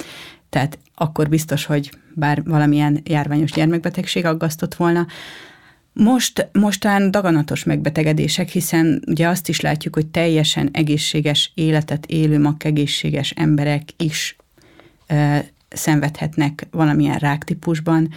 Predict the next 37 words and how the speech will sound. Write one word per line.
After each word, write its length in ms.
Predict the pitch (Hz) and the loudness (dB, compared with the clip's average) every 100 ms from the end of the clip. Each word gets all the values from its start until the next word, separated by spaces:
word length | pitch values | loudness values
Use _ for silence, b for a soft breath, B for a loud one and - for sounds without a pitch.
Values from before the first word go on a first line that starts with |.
| B B | B B
Ez 180 | - 147 | -2 0
az 140 | 147 | 2
a 40 | 156 | 0
betegség, 640 | 156 156 156 - 135 151 | 0 -2 -2 -2 -4 -2
amit 400 | 147 143 147 - | 2 2 0 -14
talán 280 | - 139 135 | -2 0 2
legkevésbé 880 | 139 156 - 156 147 151 - 156 151 | 0 -2 -2 -2 0 -2 -2 0 0
ismer 360 | 160 156 - 156 | -2 -6 -2 0
jelenleg 360 | 151 151 151 | 2 2 0
a 60 | 151 | -2
tudomány. 580 | - 156 151 151 156 156 B B | -4 0 2 4 2 0 B B
Mondják 300 | 180 180 160 | 2 2 2
azt 180 | 165 170 | -2 -2
is, 100 | 156 | -2
hogy 100 | 160 | 0
ez 140 | 156 | 2
voltak 280 | 160 160 160 | 2 0 -2
éppen 240 | 156 165 | 0 2
nem 200 | 170 175 | 2 0
egy 180 | - 151 | 0 -2
betegség, 720 | 147 143 139 151 - 151 156 - | 0 -2 -6 -6 -4 -2 -4 -6
miszerint 540 | - 151 - - 156 - | -4 -4 -2 -2 -4 -2
rák, 400 | 127 147 175 - B B | -2 -2 -4 -12 B B
hanem 240 | B 160 160 | B 2 4
nagyon 260 | 156 147 | 4 2
sokféle 480 | 143 165 156 - 139 | 0 -2 -4 -2 0
betegség, 680 | 143 147 156 156 151 147 - _ _ | 0 0 -4 -4 -2 -4 -4 _ _
amiben 380 | 160 156 147 147 | 2 2 4 2
van 160 | 143 | 2
valami 260 | 147 156 160 | 2 0 0
hasonló. 640 | 160 156 - 170 190 202 B B B B _ | 0 0 0 0 2 0 B B B B _
Ö, 300 | 175 156 156 156 151 - | 2 4 4 2 -2 -4
hát 200 | 185 190 | -2 0
talán 460 | 190 151 147 151 - | 0 2 2 -2 -2
ezt 280 | - - | -6 -4
emelném 440 | - 151 165 165 165 | -4 -4 -2 -4 -4
ki. 260 | 156 180 | -6 -10